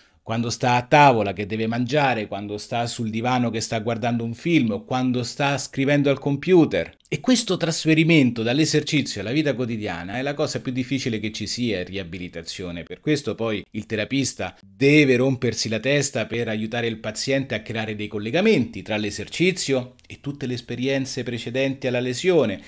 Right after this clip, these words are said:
quelle di creare altri collegamenti tra l'esercizio e l'effettiva attività quotidiana all'interno della quale poi dovrà rimettere in gioco tutto quello che ha imparato. Ora è chiaro che l'esercizio deve essere diverso dall'attività quotidiana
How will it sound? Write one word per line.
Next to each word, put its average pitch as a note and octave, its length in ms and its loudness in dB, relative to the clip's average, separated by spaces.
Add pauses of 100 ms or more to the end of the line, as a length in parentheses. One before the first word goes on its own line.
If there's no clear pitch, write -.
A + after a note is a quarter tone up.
quelle D#3+ 240 6
di C#3+ 100 2
creare D3+ 760 2
altri E3 500 0
collegamenti C3+ 760 2
tra A#2 140 -2
l'esercizio B2 1120 -2
e D#3 320 -2
l'effettiva C#3 760 -6
attività A2 500 -4
quotidiana A2 760 -2
all'interno A#2+ 460 -4
della A#2 180 0
quale C#3+ 260 2
poi C3+ 380 0 (140)
dovrà C3+ 480 0
rimettere A2+ 440 -2
in A2 120 0
gioco G#2+ 340 -2
tutto G2+ 320 -10
quello G2 260 -8
che F2+ 120 -8
ha F2+ 40 -4
imparato. E2+ 680 -8
Ora G#2+ 140 -10
è G#2 80 -10
chiaro A#2+ 360 0
che F#2 120 -10
l'esercizio G#2 600 -6
deve G#2+ 420 -2
essere G2+ 440 -2
diverso A2 640 -4
dall'attività G2 640 -8
quotidiana A#2+ 540 2